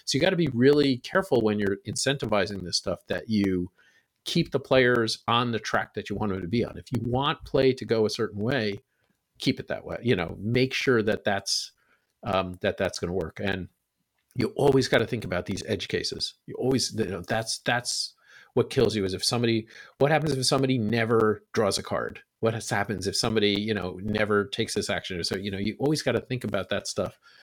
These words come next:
of how people can undercut what you're trying to do and find these little loopholes.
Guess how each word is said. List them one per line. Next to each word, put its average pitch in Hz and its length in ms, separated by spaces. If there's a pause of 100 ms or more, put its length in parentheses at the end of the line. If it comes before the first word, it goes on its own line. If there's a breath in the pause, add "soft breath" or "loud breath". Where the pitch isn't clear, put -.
(200 soft breath)
of 101 100
how 117 160
people 113 300
can 95 220
undercut 107 400
what - 180
you're 98 80
trying 92 220
to 92 60
do 87 220
and 80 140
find 90 220
these 82 160
little 82 200
loopholes. - 480